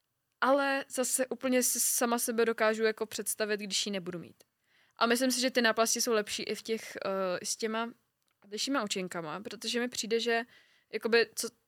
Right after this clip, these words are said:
teda neslyšela jsem žádný jako zatím negativní ohlasy na ty náplasti, že co by se dě-, co se děje jako lidem potom, když to vysadí.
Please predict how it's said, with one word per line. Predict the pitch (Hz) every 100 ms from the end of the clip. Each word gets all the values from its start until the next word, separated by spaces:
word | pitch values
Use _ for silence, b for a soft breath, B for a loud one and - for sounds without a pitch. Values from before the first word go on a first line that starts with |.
| _ _ _
teda | 302 202 -
neslyšela | 214 214 262 285
jsem | 269 277
žádný | 240 202 208 220
jako | 220 226
zatím | 220 208 220 214 208
negativní | 190 202 220 208
ohlasy | - 196 202 208
na |
ty | 202 190
náplasti, | 160 202 190 - 196
že | 196 165
co | - 196
by | 196
se | 196
dě-, | 185 190
co | -
se | 208 202
děje | 208
jako | 190 196
lidem | 196 190 190
potom, | 180 185
když | 180
to | - 175
vysadí. | 160 156 -